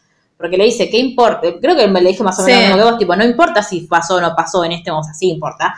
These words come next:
Speaker 1: pero como lo que quiero entender es a vos, es por qué vos cargas con toda esta angustia, porque no es solamente
Speaker 2: Ujú.
Speaker 1: por esto. Entonces, bueno, empieza a hablar de eso y, eh, dice que, que esto a mí me rompió el corazón, que dice, "Si hubiese sabido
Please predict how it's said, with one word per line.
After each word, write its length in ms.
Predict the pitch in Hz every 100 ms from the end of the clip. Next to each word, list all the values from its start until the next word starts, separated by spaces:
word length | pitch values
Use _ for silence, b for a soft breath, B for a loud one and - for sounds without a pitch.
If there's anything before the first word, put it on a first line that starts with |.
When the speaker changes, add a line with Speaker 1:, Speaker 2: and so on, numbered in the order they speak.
| B B -
Speaker 1:
pero 220 | 170 160
como 180 | 160 160
lo 80 |
que 100 | 165 170
quiero 140 | 247
entender 280 | 247 196 254
es 140 | 294
a 80 | -
vos, 440 | 302 285 - - _
es 160 | 196 196
por 240 | 202 190
qué 100 | 277
vos 120 | 277 277
cargas 260 | 214 196
con 160 | 196 175
toda 120 | 180
esta 160 | 180 170
angustia, 400 | 160 160 156 147
porque 160 | 156 160
no 60 |
es 60 | 226
solamente 360 | 208 165 202 151
Speaker 2:
Ujú. 60 | -
Speaker 1:
por 80 |
esto. 120 | 139 -
Entonces, 200 | 151 175
bueno, 180 | 185 151
empieza 200 | 143 147
a 40 | 160
hablar 180 | 180 220
de 160 | 262
eso 200 | 262 277 311 B B B B _
y, 560 | 277 269 277 285 - _ _
eh, 840 | 220 214 208 196 185 180 175 175 175
dice 420 | 202 233 226 190
que, 460 | 175 165 165 165 -
que 80 | 208
esto 180 | 202 196
a 20 |
mí 80 | 180
me 120 | 180
rompió 200 | 165 170 185
el 40 |
corazón, 260 | 202 208 240
que 60 | 220
dice, 180 | 196
"Si 120 | 170 185
hubiese 240 | 208 247
sabido 600 | 247 226 254 214 196 208